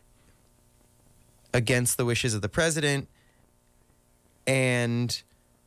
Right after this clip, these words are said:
in a very, very rare moment, but it just shows how her one vote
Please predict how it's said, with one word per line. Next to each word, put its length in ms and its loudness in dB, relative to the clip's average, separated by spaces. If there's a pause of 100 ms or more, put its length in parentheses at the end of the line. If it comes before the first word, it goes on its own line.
(680)
in 120 2
a 100 4
very, 560 0
very 440 0
rare 360 0
moment, 400 -2 (420)
but 120 0
it 40 -2
just 180 -2
shows 720 0 (240)
how 600 0 (320)
her 260 0
one 480 0
vote 420 0